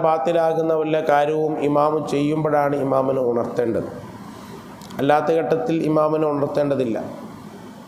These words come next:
ഇപ്പോൾ ഉദാഹരണമായി ആദ്യത്തെ അത്തഹിയാത്ത്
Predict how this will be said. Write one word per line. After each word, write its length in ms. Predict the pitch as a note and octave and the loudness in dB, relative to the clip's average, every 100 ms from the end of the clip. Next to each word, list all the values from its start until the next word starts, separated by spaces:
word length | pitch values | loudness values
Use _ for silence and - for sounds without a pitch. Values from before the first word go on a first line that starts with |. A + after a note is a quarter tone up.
| - - | -20 -10
ഇപ്പോൾ 180 | - D3+ | -2 2
ഉദാഹരണമായി 680 | C#3+ D3 D#3+ D#3+ D#3 D#3 D#3 D#3 - - - - - - - - - - - - - - - - - C3 | 4 4 4 2 2 0 0 -4 -6 -8 -10 -14 -14 -16 -16 -16 -16 -16 -16 -16 -16 -16 -14 -14 -2 4
ആദ്യത്തെ 320 | C#3+ D#3+ - F3+ | 4 2 2 2
അത്തഹിയാത്ത് 560 | F3 E3 E3+ E3+ E3+ | 4 2 2 2 2